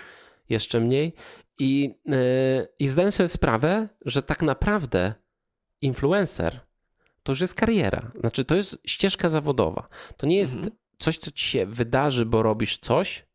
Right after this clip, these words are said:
Speaker 1: tylko to jest po prostu, jeżeli jesteś zmotywowany, to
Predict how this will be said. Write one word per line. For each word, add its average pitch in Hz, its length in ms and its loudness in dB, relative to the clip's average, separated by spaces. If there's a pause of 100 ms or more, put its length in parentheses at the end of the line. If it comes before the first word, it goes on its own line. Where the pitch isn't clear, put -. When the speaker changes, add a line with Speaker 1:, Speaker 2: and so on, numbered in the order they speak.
(420)
Speaker 1:
tylko 165 240 0
to 135 180 2
jest 160 140 0
po 156 100 2
prostu, 123 540 0
jeżeli 127 540 -2 (100)
jesteś 107 500 -4 (100)
zmotywowany, 127 880 0 (640)
to 110 460 2